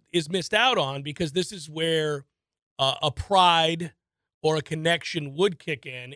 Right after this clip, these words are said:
and it would make you keenly aware of some very important numbers, as opposed to just in passing, you've read 'em before and they didn't necessarily stick with you indelibly, is they tend to say things like, "Well, what's Florida State gonna do?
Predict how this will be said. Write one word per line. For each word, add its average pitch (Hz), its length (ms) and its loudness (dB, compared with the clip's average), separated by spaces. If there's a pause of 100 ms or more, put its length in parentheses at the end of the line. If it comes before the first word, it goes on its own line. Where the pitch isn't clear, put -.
and 156 140 -2
it 147 100 -2
would 147 140 -10
make 160 220 -6
you 151 320 -10
keenly 196 460 -4
aware 143 800 -2 (440)
of 156 220 2
some 165 260 -2
very 170 220 2
important 147 440 -6
numbers, 143 480 -6
as 147 180 -2
opposed 156 340 -2
to 165 100 -6
just 156 380 -6 (340)
in 156 160 -4
passing, 160 640 -2
you've 147 300 -8
read 170 180 2
'em 147 120 -2
before 143 480 -4
and 139 160 -12
they 143 80 -10
didn't 151 260 -8
necessarily 147 480 -10
stick - 320 -8
with 139 140 -6
you 139 120 -4
indelibly, 135 600 -4 (760)
is 175 160 -4
they 214 140 2
tend 262 260 -4
to 214 80 -2
say 160 720 0
things 175 340 0
like, 139 420 -2 (440)
"Well, 220 240 4
what's 233 260 0
Florida 220 260 2
State 196 300 -2
gonna 170 160 -2
do? 170 380 -6